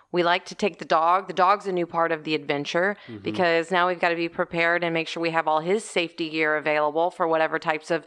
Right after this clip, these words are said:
Speaker 1: outdoor adventuring and or museum walking through or whatever it is we're doing.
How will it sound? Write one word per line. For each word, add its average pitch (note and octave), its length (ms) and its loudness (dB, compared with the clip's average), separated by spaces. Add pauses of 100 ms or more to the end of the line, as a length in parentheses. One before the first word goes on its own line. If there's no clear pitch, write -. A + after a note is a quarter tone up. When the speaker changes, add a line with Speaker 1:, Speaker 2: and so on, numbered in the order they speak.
(300)
Speaker 1:
outdoor E3+ 460 0
adventuring D#3+ 680 -2
and D#3+ 320 0
or D#3+ 260 2
museum E3 720 0
walking D#3 460 0
through D#3+ 480 2
or E3 260 2
whatever F3 400 2
it F#3 140 0
is F3+ 200 0
we're F#3 120 0
doing. E3 560 -2